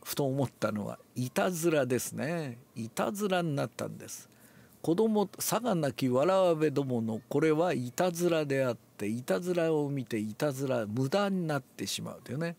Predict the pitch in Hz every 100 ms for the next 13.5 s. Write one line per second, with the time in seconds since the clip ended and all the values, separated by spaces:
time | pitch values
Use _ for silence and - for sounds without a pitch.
0 | - 139 - 233 208 220 175 151 123 117
1 | 131 202 202 185 - 147 147 117 104 -
2 | - - - - - - - - - -
3 | - - - 139 190 131 110 - - -
4 | - - - - - - - - - -
5 | - - - - - - - - - -
6 | - - 64 - - - - 98 156 151
7 | 151 139 - 170 165 151 131 131 127 -
8 | - 110 110 107 104 - - 113 110 113
9 | 123 107 101 127 160 180 180 180 - _
10 | _ - - - - 143 139 131 127 135
11 | - 107 113 151 131 110 - - 233 247
12 | 302 269 156 120 127 151 131 110 - -
13 | 107 - 214 254